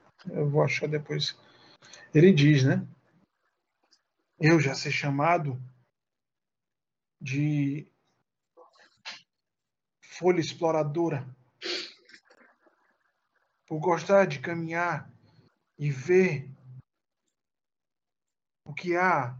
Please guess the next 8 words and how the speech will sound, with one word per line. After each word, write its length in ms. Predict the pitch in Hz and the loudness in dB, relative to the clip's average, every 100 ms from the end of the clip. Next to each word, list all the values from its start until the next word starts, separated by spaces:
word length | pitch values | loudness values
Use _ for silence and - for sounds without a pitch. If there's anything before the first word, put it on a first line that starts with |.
| - | -10
além 280 | 147 143 165 | -8 -6 -6
de 140 | 139 | -6
minha 240 | 143 143 127 | -4 -4 -4
tribo. 380 | 131 214 196 135 - _ _ _ _ _ _ _ _ _ _ _ _ _ _ _ _ _ _ _ _ _ _ _ _ _ _ _ 330 _ _ _ _ _ _ _ _ _ _ _ _ _ _ _ | -8 -6 -6 -8 -16 _ _ _ _ _ _ _ _ _ _ _ _ _ _ _ _ _ _ _ _ _ _ _ _ _ _ _ _ _ _ _ _ _ _ _ _ _ _ _ _ _ _ _
Mas 240 | - 135 127 | -8 -8 -4
aí 260 | 139 151 | -4 -2
eu 120 | 160 139 | 0 -2
ver 500 | 127 151 156 127 | -2 -2 0 -2